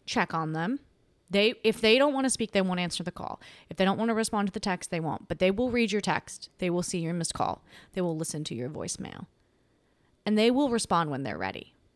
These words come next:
Obviously, if you're concerned for their welfare, that's a different situation. Turn up in person. Turn up in person, check they're alive, a hundred percent. If that's your relationship with them, a hundred percent. I had someone do that for me. It was very much needed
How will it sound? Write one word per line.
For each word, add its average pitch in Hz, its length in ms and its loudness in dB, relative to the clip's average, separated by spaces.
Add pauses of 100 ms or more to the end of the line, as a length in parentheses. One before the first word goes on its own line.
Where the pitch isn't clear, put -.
(440)
Obviously, 311 420 4
if 277 80 -2
you're 247 80 -2
concerned 220 380 0
for 185 100 0
their 160 160 2
welfare, 247 800 4
that's 202 160 4
a 190 60 0
different 170 260 -2
situation. 151 500 -4
Turn 202 200 0
up 180 100 0
in 180 80 0
person. - 420 -8 (360)
Turn 277 140 2
up 254 60 2
in 262 80 -2
person, 220 300 0
check 175 160 -6
they're - 120 -6
alive, - 300 -8
a - 40 -6
hundred 180 320 -4
percent. - 280 -8 (120)
If 226 80 0
that's 269 180 4
your 285 100 4
relationship 269 440 4
with 339 100 -2
them, 349 140 4
a 208 40 0
hundred 175 300 -2
percent. - 280 -6 (460)
I 175 120 2
had 185 120 0
someone 190 220 -2
do 185 80 0
that 185 140 0
for 202 80 -4
me. 330 200 4
It 254 80 6
was 269 160 12
very 180 200 0
much 165 200 -4
needed 175 320 -6